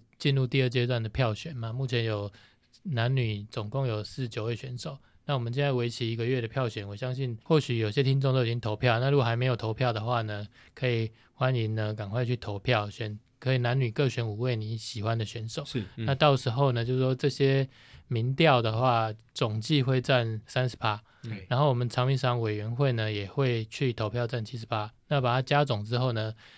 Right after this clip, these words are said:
Speaker 1: 男女会各选五位出来进入最后的决选，这样。
Speaker 2: 是。
Speaker 1: 然后这五位决选呢，我们会在网外呢送长跑界的公证人是在评比。
Speaker 3: 嗯。
Speaker 1: 那最后会选出呢，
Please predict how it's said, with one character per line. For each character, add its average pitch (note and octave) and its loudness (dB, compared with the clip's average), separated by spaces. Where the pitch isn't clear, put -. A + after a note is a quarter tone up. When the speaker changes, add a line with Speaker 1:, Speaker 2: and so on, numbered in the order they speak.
Speaker 1:
男 B2+ 2
女 A2+ 0
会 A#2+ 2
各 B2+ 0
选 A2 -4
五 G2+ -8
位 A#2+ 0
出 A#2+ -4
来 G2+ -4
进 B2+ -2
入 B2 -2
最 A#2 -2
后 A#2+ 0
的 G#2+ -2
决 A2 -10
选， C3 -8
这 C3+ -8
样。 - -10
Speaker 2:
是。 A2 -6
Speaker 1:
然 B2+ 0
后 D#3+ 6
这 D#3 6
五 A2+ 0
位 D3 4
决 B2+ 2
选 A2 -2
呢， G#2+ -4
我 G#2 -6
们 A2 -4
会 C3+ 4
在 B2+ 2
网 A2 -2
外 C3+ 6
呢 A2 -2
送 A#2 2
长 C3 0
跑 B2 4
界 C3 4
的 B2 4
公 C3 0
证 B2+ 0
人 G#2+ -4
是 B2 -8
在 A#2+ 0
评 G#2+ -4
比。 A2 -8
Speaker 3:
嗯。 A2+ -6
Speaker 1:
那 C#3+ 2
最 D#3 6
后 C3 4
会 C3 2
选 G2+ -6
出 C3 0
呢， A#2 -2